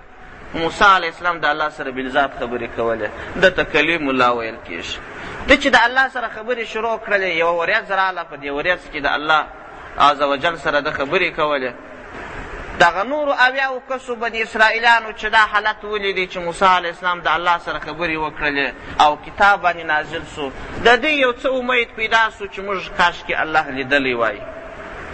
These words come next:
نو د څه یې و موسی علیه السلام ته وویل، «ولن نؤمن لك حتى نرى الله جهرة.» موږ پر تا باندې هیڅ کله ایمان نه راوړو چې خدای موږ په ښکاره ونه وینو. ته و الله سته، الله ما ته قانون را استی،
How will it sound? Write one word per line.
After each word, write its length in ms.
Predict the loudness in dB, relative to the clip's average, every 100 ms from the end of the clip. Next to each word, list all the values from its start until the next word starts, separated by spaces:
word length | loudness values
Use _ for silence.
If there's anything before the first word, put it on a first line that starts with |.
| -12 -4 4
نو 160 | 4
د 100 | 4
څه 160 | 2 4
یې 160 | 4
و 260 | 4 0 -2
موسی 280 | -6 0 4
علیه 240 | 4 0
السلام 360 | -6 -2 -2 -4 -8
ته 60 |
وویل، 380 | -4 -2 -2 -4 -8 -16 -8 2
«ولن 420 | 4 6 4 2
نؤمن 440 | -4 -2 0 2 4
لك 320 | 2 0 -2 0
حتى 400 | -2 0 4 4
نرى 260 | 4 2 0
الله 440 | -2 0 0 -2
جهرة.» 680 | -2 0 0 0 -2 0 -2 -2 -10 -14 -16 -16 -14 -8 4
موږ 220 | 4 6
پر 80 | 2
تا 260 | 4 4 4
باندې 240 | 2 -2 -6
هیڅ 220 | -14 2
کله 180 | 4 4
ایمان 440 | 2 0 0 2
نه 120 | 0 0
راوړو 300 | 0 -2 -10 -14
چې 60 | -8
خدای 340 | 4 4 4 0
موږ 100 | -10 -10
په 60 |
ښکاره 400 | -8 2 6 6 4
ونه 220 | 0 -6
وینو. 280 | -6 -6 -8 -12 -16 -16 0
ته 100 | 4 4
و 40 | 2
الله 300 | 0 0 0
سته، 320 | -2 -2 0 0
الله 260 | 0 -2
ما 160 | 0 -4
ته 140 | -6
قانون 440 | -6 -4 -4 -6 -2
را 100 | 0 0
استی، 340 | -6 -10 -10